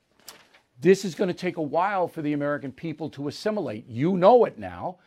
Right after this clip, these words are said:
because you're watching the No Spin News. You're listening to me on the radio. You're watching me on The First. You know it now. This isn't two sides to the story,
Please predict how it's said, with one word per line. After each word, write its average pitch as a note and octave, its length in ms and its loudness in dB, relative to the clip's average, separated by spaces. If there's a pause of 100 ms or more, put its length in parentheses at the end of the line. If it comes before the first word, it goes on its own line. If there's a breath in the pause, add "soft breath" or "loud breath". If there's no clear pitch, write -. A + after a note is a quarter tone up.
(120)
because C#3 280 -2
you're D3 100 0
watching E3+ 420 4
the C#3+ 100 -6
No A#2+ 160 -8
Spin A2 280 -12
News. G#2+ 360 -8 (280 soft breath)
You're C3+ 120 -6
listening E3+ 400 0
to D#3 60 -2
me C#3 140 -2
on A#2 160 -6
the A2 80 -10
radio. G2+ 540 -6 (220 soft breath)
You're C3 120 -6
watching D#3 460 2
me C3 140 -4
on A#2 120 -6
The A2 80 -12
First. B2+ 460 -14 (200 soft breath)
You F3 220 2
know G3+ 260 6
it D3+ 140 -4
now. G#2 240 -10 (800 loud breath)
This A3 220 -4
isn't A#3+ 300 -2
two A3+ 180 -6
sides G3+ 480 -6
to F#3+ 120 -4
the E3+ 100 -6
story, - 580 -6